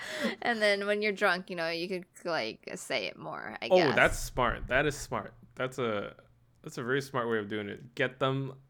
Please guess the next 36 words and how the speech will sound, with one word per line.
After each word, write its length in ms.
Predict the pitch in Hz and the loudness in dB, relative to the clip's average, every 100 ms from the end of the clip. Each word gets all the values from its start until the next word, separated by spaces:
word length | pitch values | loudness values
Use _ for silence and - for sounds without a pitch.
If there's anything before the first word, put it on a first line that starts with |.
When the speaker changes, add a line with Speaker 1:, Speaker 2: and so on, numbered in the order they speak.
| _ - | _ -10
Speaker 2:
vulnerable. 920 | 123 113 117 120 117 104 101 101 101 113 | -8 2 4 4 2 -2 -2 -4 -4 0
Whoa, 320 | 131 117 104 | 2 4 4
I 120 | 120 | 2
shouldn't 320 | 123 131 104 | 2 -2 -4
say 140 | - 104 | -2 -2
that. 200 | 104 101 - | -2 -6 -10
Uh, 340 | 117 110 101 104 | -6 -6 -4 -2
Speaker 1:
But 160 | - 107 110 - - | -2 -4 -14 -18 -6
Speaker 2:
I 100 | 127 | 0
need 120 | 131 | 2
to 60 | 123 | 4
use 200 | 117 113 | 2 0
another 260 | 113 110 110 | 0 0 -2
word. 220 | 104 - - - - | -4 -8 -2 -2 -2
<laughs> 340 | - - - - | -8 -20 -10 0
Get 220 | 190 - | 0 6
them 240 | 214 220 226 - - - - - | 6 6 -2 -16 -16 -18 -20 0
relaxed. 840 | 151 151 139 123 117 - - - - _ _ | 6 8 10 8 8 -2 -10 -10 -12 _ _
There 160 | 139 123 | 0 0
you 80 | 110 | 0
Speaker 1:
Y-, 60 | |
Speaker 2:
go. 80 | - - - | -4 -8 -14
Speaker 1:
yeah, 640 | - 202 185 113 90 87 208 220 233 226 220 | -6 -2 0 2 2 0 -4 -12 -18 -14 -10
more 640 | 208 214 202 202 202 208 - | -6 -2 0 0 0 -2 -2
open 340 | 139 139 - - | 0 0 0 0
Speaker 2:
Vulnerable. 400 | 131 131 - - | 0 -2 -4 -6
Oh 180 | 156 143 | -2 -2
my 200 | 131 - | -2 -12
Speaker 1:
to 180 | - 190 | -6 -4
Speaker 2:
days, 80 | - | -2
I'm 140 | 190 180 | -2 -2
Speaker 1:
conversation. 920 | 180 175 196 180 175 - 185 185 151 | -4 -4 -6 -6 -8 -8 -10 -8 2
Speaker 2:
Yes, 320 | 151 135 117 | 8 8 8
yes, 260 | 135 117 - | 2 2 0
yes. 220 | 120 101 | -4 -4
That's 280 | - 120 - | -2 -2 -4